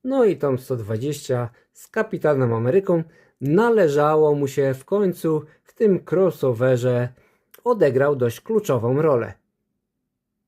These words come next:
I to wszystko na dzisiaj. Dajcie znać, czy jeszcze interesuje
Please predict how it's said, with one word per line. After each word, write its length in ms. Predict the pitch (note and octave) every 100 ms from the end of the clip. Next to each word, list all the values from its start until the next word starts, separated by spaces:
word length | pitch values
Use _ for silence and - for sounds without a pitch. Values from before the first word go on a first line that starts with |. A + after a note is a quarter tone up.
| _ _ _ _ _ _ _ _ _ _ _ _ _ _ _ _ _ _ _ _ _ _ _ _ _ _ _ _ _ _ _ _ _ -
I 80 |
to 100 | G#3
wszystko 360 | G#3 A#3+ - A3
na 140 | A3
dzisiaj. 560 | G#3 G#3 A3 G3+ F#3 F3+ _ _ _
Dajcie 340 | D#3+ E3 F3
znać, 340 | D#3 D#3+ D#3 -
czy 80 | D3
jeszcze 400 | C#3+ C3+ - D3
interesuje 1200 | C#3 C3+ D#3+ F#3+ F3+ F3 - G#3+ G3+ C#3+ B2